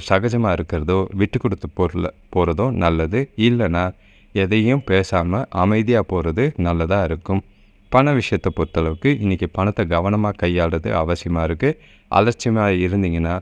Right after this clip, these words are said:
அதிகமான அளவுல விரயமோ, இழப்போ ஏற்படுற மாதிரி இருக்கு. கவனம். ஆரோக்கியத்தை பொறுத்தளவுக்கு கொஞ்சம் குறைவான ஆரோக்கியம்தான். உங்களோட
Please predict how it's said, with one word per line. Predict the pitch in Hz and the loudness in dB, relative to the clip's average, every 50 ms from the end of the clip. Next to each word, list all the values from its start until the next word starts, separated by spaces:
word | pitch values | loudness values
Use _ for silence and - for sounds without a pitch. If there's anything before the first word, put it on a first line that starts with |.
| - | -4
அதிகமான | - 95 90 92 117 110 110 104 92 85 92 95 85 80 | -2 -2 0 0 0 0 0 0 0 0 0 0 -2 -2
அளவுல | 80 85 82 85 101 120 | -2 -2 0 0 0 0
விரயமோ, | 107 85 85 87 101 104 101 92 90 90 113 127 | 0 0 0 0 2 2 0 0 0 -2 -2 -2
இழப்போ | 101 98 87 87 92 101 - - - 113 117 104 87 85 85 | -2 0 0 2 0 0 -2 -2 -2 0 0 0 0 -2 -4
ஏற்படுற | - - 92 90 87 87 87 | -2 -2 0 0 0 0 0
மாதிரி | 85 85 85 85 87 90 82 85 | 0 0 -2 0 -2 -2 -2 -2
இருக்கு. | 85 82 85 80 - 127 147 151 - - | -2 -2 -4 -2 0 0 0 0 -2 -2
கவனம். | - 82 78 80 82 85 92 92 92 - - _ _ _ _ _ _ _ _ - _ _ | -2 0 0 0 0 0 0 0 -2 -4 -10 _ _ _ _ _ _ _ _ -20 _ _
ஆரோக்கியத்தை | - 135 147 151 151 135 127 107 - 101 | 2 4 4 4 4 2 0 0 0 -2
பொறுத்தளவுக்கு | 87 - 90 82 - - 87 82 80 80 - 131 123 - | -2 0 -2 -2 -2 -2 0 0 0 0 -2 -2 -4 -2
கொஞ்சம் | - 120 113 107 - 117 113 110 | 0 0 0 2 2 2 0 2
குறைவான | - - 98 95 98 98 98 101 101 104 101 - - - _ _ _ _ - | 2 2 2 2 2 2 2 4 4 2 0 -2 -6 -14 _ _ _ _ -2
ஆரோக்கியம்தான். | 92 90 92 87 82 90 87 87 82 92 98 101 90 - - - - - - - - | 0 0 0 0 0 -2 -2 0 2 2 2 2 0 -4 -10 -20 -20 -20 -20 -10 0
உங்களோட | - 123 135 135 139 120 104 | 2 2 4 6 4 4 4